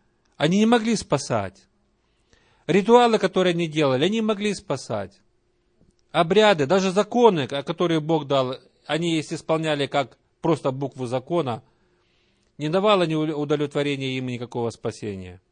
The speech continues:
Точно так и сегодня. Вот вопрос, э, что из себя представляет моя личная религиозная жизнь сегодня? Что я делаю?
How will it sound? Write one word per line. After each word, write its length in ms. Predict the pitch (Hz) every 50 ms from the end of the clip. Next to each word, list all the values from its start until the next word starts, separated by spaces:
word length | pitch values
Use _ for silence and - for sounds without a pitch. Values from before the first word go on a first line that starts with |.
| _ _ _ _ _ _ _ _ _ _ _ _ _ _ _ _ _ _ _ _ _ _ _ _ _ _ _ _ _ _ _ _
Точно 240 | - 196 190 208
так 200 | 196 202 196 190
и 60 | 175 160
сегодня. 600 | - - 165 156 151 139 123 110 107 110 110 113
Вот 180 | 131 143 135 135
вопрос, 560 | 131 147 143 - 156 156 143 123 - - - _ _ _ -
э, 400 | - 120 117 117 117 110 107 104 - _ _ _ _ _ _ _ _ _ _ _
что 220 | - - - 208
из 220 | 208 196 175 151 135 - - - - _
себя 340 | - - - 170 160 - 175
представляет 640 | 165 - 156 139 - 165 156 160 165 160 156 147 -
моя 320 | 147 156 170 175 165 151
личная 360 | 151 180 214 - - - 151
религиозная 640 | 143 139 139 143 147 147 175 180 170 143 147 147 147
жизнь 260 | 139 147 156 143 139
сегодня? 640 | 131 - - 151 135 123 113 107 92 92 95 92 92
Что 200 | - - - 185
я 200 | 180 175 165 135
делаю? 560 | 117 110 113 113 107 98 92 90 90 85 _